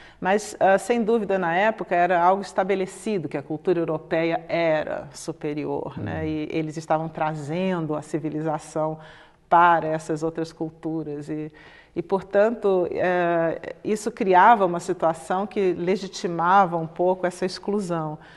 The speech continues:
Speaker 1: No mundo de hoje, eu diria que nos últimos vinte, trinta anos, eh, a história da arte entra,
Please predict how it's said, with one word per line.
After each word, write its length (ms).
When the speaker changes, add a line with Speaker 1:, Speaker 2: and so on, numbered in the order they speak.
Speaker 1:
No 240
mundo 320
de 200
hoje, 320
eu 40
diria 300
que 140
nos 180
últimos 540
vinte, 600
trinta 440
anos, 760
eh, 220
a 100
história 300
da 100
arte 300
entra, 580